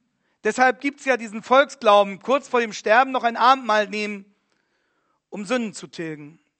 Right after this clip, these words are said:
Und ich habe immer versucht, auch wenn ich als Pastor in Krankenhäuser gerufen werde und jemand das Abendmahl haben möchte, deutlich zu machen: „Dieses Abendmahl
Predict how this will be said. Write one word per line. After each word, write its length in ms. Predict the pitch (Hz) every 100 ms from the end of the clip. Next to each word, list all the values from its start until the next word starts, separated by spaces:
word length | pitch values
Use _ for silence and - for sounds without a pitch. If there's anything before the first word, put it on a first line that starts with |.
| _ _ -
Und 80 | 175
ich 80 |
habe 120 | 240 247
immer 260 | 285 285
versucht, 540 | 196 247 220 262 254 220
auch 120 | 196
wenn 100 | 226
ich 100 | 214
als 140 | 214
Pastor 460 | - 254 240 247 226
in 120 | 214
Krankenhäuser 540 | - 247 240 208 208
gerufen 400 | 202 196 240 254
werde 320 | 208 208 214 208 - - -
und 120 | 190
jemand 220 | 226 233
das 100 | 220
Abendmahl 380 | 220 220 254 226
haben 160 | 220 226
möchte, 260 | 226 233
deutlich 360 | 214 226 254 214
zu 100 | -
machen: 260 | 233 226 208
„Dieses 500 | 226 240 240 233 -
Abendmahl 720 | 196 214 220 226 185 196